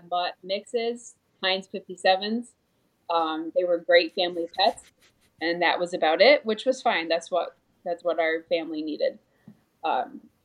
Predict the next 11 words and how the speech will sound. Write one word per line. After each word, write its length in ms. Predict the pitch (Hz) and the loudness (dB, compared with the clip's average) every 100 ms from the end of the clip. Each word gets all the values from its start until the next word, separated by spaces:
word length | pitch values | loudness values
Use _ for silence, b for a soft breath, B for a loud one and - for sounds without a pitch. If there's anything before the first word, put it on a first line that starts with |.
| _ - | _ -6
so 60 | |
then 160 | 196 233 | 0 2
I 60 | |
got 200 | 233 214 | 6 4
the 80 | 214 | 6
Aussie 380 | 190 175 - 180 | 4 4 0 -10
in 80 | 170 | -10
two 120 | 190 | -6
thousand 320 | 170 160 160 151 | -6 -6 -12 -14
five, 260 | 143 - - _ _ _ _ - | -12 -12 -14 _ _ _ _ -2
and 480 | 175 170 165 170 | 0 2 -2 -4